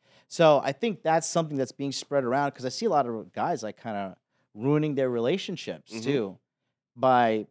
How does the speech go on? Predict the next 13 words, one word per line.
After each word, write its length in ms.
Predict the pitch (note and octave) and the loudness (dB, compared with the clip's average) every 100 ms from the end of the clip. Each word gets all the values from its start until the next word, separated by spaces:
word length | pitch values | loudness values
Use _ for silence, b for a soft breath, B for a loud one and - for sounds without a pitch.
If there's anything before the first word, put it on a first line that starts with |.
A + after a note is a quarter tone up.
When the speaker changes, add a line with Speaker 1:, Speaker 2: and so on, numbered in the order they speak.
| _ | _
Speaker 1:
parroting 500 | C3 E3 D3+ A#2 G#2+ | -2 0 0 -2 -6
this 160 | A2 | -8
shit 280 | - B2+ A2 | -6 -6 -6
that 120 | C3 | -8
they 140 | D3+ D#3+ | -6 -4
really 200 | C3+ B2 | -4 -4
have 180 | A#2+ A2+ | -4 -6
no 160 | A2+ | -6
idea 440 | A2 G#2+ A#2 G#2+ G2 | -6 -6 -6 -6 -8
about 260 | G2+ G2+ - | -10 -10 -10
the 60 | |
consequences. 760 | - A#2 C#3+ - F#2+ G2 F#2 - | -14 -12 -12 -16 -18 -16 -16 -16
'Cause 320 | - G2 F#2+ | -8 -8 -10